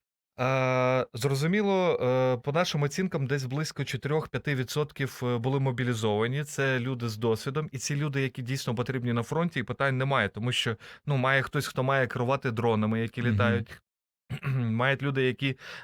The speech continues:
Speaker 1: е, мають якісь, е, нестандартну смикалку, математику. Е, і ми всі чудово бачимо ці чудові відео, коли з, з неба прилітають бонуси,
Speaker 2: Мгм.
Speaker 1: е, певним представникам Сходу, е,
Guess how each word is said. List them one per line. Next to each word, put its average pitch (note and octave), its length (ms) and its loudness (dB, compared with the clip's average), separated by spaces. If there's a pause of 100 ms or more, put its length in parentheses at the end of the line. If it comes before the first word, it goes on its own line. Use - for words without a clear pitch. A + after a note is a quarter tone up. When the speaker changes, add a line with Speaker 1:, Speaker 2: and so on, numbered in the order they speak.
(120)
Speaker 1:
е, A2+ 120 0
мають C3 280 0
якісь, C3 320 -2
е, A#2+ 120 0
нестандартну C3 580 0
смикалку, A#2 540 0
математику. A2+ 880 0 (360)
Е, A2 200 2
і C#3 100 0
ми D#3 100 4
всі D3 200 0
чудово C#3 340 2
бачимо C3+ 380 0
ці C3 140 -6
чудові B2+ 380 0
відео, C3 440 0
коли A#2+ 560 2
з, A2 220 -2
з A2+ 180 -2
неба C3 260 2
прилітають B2 680 2 (120)
бонуси, A#2+ 680 0
Speaker 2:
Мгм. B2 420 0
Speaker 1:
е, A2 260 0
певним B2 560 0
представникам B2+ 680 0
Сходу, A2 920 0
е, G2 40 -2